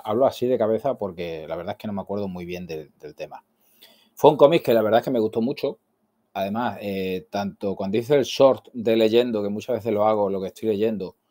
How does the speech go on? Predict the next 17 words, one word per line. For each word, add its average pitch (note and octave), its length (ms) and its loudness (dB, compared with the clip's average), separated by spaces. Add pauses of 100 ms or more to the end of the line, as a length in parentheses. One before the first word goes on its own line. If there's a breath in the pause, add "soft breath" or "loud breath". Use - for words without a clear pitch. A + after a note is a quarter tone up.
(260)
como G#2 240 -4
cuando G2+ 220 -2
hice A2 160 -2
el A#2+ 80 -2
propio A2+ 260 0
comentario G#2+ 480 -2
del G2 140 -4
cómic, F#2 540 -8 (560)
la D#2+ 160 -12
gente, G#2 360 -6
la F#2+ 100 -4
verdad F#2 240 -6
es - 40 -12
que F2 480 -10
respondió F#2 400 -10
bastante G2 400 -6
bien. A#2+ 300 0